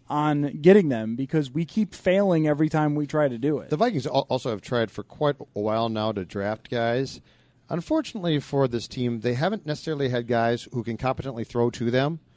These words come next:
Speaker 2: So it's, you know, it's like, okay, if you're Jennings, you come, come here. You just played with Aaron bleeping Rodgers, right? And Brett Favre before, and now you're with Christian Ponder, and you come in and talk a Ponder. Well, guess what?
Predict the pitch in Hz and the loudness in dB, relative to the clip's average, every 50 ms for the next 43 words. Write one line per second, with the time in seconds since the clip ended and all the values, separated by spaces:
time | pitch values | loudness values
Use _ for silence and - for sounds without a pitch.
0 | _ _ _ _ _ _ _ _ _ - - - - 147 143 143 139 139 135 - | _ _ _ _ _ _ _ _ _ -14 -6 0 2 4 6 6 6 4 2 0
1 | - - 147 147 139 127 107 101 107 110 123 117 - - 147 143 139 123 - - | -4 -4 -2 -2 0 0 0 -2 -2 -4 -6 -10 -4 0 2 2 2 0 -2 -10
2 | - - - - - - 127 160 156 - 143 123 117 117 113 110 117 127 110 - | -20 -20 -20 -20 -6 -2 -2 -2 0 0 2 4 4 4 2 2 0 -2 -2 -2
3 | 135 139 147 156 160 160 160 156 - - 120 117 113 98 87 104 127 127 123 123 | -2 2 4 6 6 6 6 4 2 -2 -8 -8 -8 -8 0 2 4 4 4 2
4 | 117 104 95 87 - - - - _ 113 117 - - 139 123 120 - 123 113 110 | 0 -2 -2 -6 -10 -14 -18 -14 _ -10 -10 -4 -2 -2 -2 0 -4 -6 -6 -4
5 | 113 113 104 110 139 208 233 320 - - - - - 131 127 123 110 104 95 - | -4 -2 -2 -2 -2 0 0 -2 -2 -2 -6 -4 0 0 0 0 0 -2 -4 -6
6 | - - 123 127 135 147 160 165 151 143 127 113 101 110 117 131 143 139 - 131 | -8 -4 -2 0 0 0 0 0 -2 -4 -6 -8 -8 -4 -4 -4 -4 -4 -6 -6
7 | 117 107 95 110 113 117 123 139 123 101 98 95 92 95 104 117 - - - - | -6 -4 -4 -4 -4 -2 -2 -4 -4 -4 -6 -4 -4 -4 -6 -8 -10 -16 -18 -8
8 | _ 113 113 120 151 202 202 - _ _ - - _ _ - 123 123 110 - 107 | _ 0 2 2 2 2 -2 -6 _ _ -20 -20 _ _ -2 -2 -2 0 0 0
9 | 131 156 - - - 139 139 147 151 147 127 107 104 - - 117 117 123 135 143 | 0 0 0 0 0 2 4 4 4 2 0 -4 -6 -4 0 2 4 4 4 2
10 | 139 - - 120 123 123 135 143 156 180 190 170 156 131 123 - - 151 147 - | 2 0 -2 -2 0 2 2 4 4 6 6 6 4 2 0 0 -4 -4 -4 -4
11 | 156 135 - - 117 127 143 160 165 143 131 135 139 - - 127 127 127 131 120 | -6 -6 -4 -4 -4 -4 -2 0 0 -2 0 -2 -4 -4 -4 -4 -4 -4 -6 -4
12 | 117 117 110 113 - 131 - - 120 117 123 143 156 160 170 160 170 160 - - | -4 -2 -2 -2 -2 -4 -2 -2 -2 -2 -2 -2 -2 -2 -2 -2 -2 -6 -2 -4
13 | 143 117 | -4 -4